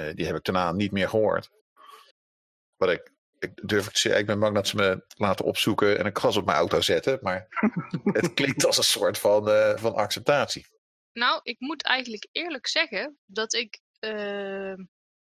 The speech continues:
Speaker 3: nou kan ik geen namen noemen, want ik weet ze niet, maar ik heb best wel verhalen gehoord dat er best wel redelijk wat mensen zijn die niet terug willen komen na afgelopen event.
Speaker 1: Auw,
Speaker 3: Dat weet ik.
Speaker 1: oké. Dat, dat is een hele vervelende, eh, maar dat is misschien niet voor, eh,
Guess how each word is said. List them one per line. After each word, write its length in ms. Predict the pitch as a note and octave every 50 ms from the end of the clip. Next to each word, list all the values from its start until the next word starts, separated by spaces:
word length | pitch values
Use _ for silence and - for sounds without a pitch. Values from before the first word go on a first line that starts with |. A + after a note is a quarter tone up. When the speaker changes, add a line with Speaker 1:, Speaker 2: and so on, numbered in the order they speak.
| _ _
Speaker 3:
nou 180 | - G#3 G#3 G#3 -
kan 180 | - A#3+ A3+
ik 120 | A#3 A#3 -
geen 160 | - A3+ G#3+
namen 300 | G#3+ A3 A#3 B3 A#3+ A#3
noemen, 220 | A#3 A#3+ B3 B3+
want 200 | G#3+ G3 F#3+ -
ik 100 | - -
weet 240 | - G#3 G#3+ B3 -
ze 100 | - A#3
niet, 300 | G#3 G3 G3+ A#3+ C#4 -
maar 120 | - - -
ik 140 | B3 -
heb 180 | - A3+ G#3 F#3+
best 180 | A#3 A#3+ - -
wel 120 | C4+ A#3
verhalen 500 | - G#3+ G#3+ A3 C4+ C#4 A#3+ G#3+ G#3+ G#3+
gehoord 360 | - - - G3 G3 G#3+ A#3 G#3+
dat 120 | G#3+ -
er 200 | G#3+ F#3+ - - _ _ _ _
best 240 | _ G3 A#3+ B3+ -
wel 120 | - A#3+ G#3+
redelijk 340 | - C4 D#4+ D#4 B3+ A#3
wat 100 | B3 A#3+
mensen 300 | A#3 D4 E4+ F4 - -
zijn 180 | A3 G#3 A3+ B3
die 100 | A#3+ A#3+
niet 140 | C4+ D#4 -
terug 180 | - E4+ D#4+
willen 180 | - D#4 A3+ G#3+
komen 320 | - F#3+ F3+ F3+ F3+ F3+
na 120 | F3+ F3+ F3
afgelopen 440 | - - - - G3+ F#3 F#3 - F3+
event. 320 | F3 F#3 F3 F3+ - - _ _ _ _ _ _ _ _ _ _ _ _ _
Speaker 1:
Auw, 200 | - B2+ D3 -
Speaker 3:
Dat 240 | - - G3+ - -
weet 120 | - A#3
ik. 60 | - D#3
Speaker 1:
oké. 260 | D3+ - - - - _ _ _ _ _ _ -
Dat, 280 | - C#3 C#3 - -
dat 280 | - C3+ C#3 C#3 - - -
is 140 | A#2+ A2+
een 80 | G#2+ G#2
hele 160 | G#2 G#2+ G2+ F2+
vervelende, 540 | - C3 C3+ C#3+ C3+ B2+ B2 B2+ B2+ C3+ - _ _ _ _ _ _ -
eh, 120 | - G#2+
maar 300 | G#2 G#2 G#2+ G#2+ G#2+ G#2+ - _ _ _ _ _ _ _ _ _ _ _ _ _ _ _ -
dat 100 | G2+ F#2
is 80 | F#2
misschien 260 | E2+ E2+ - - F#2+ F2+
niet 140 | G2 F2+ -
voor, 260 | - F#2 F2 F2 E2
eh, 260 | F2+ F2+ F2 F2 F2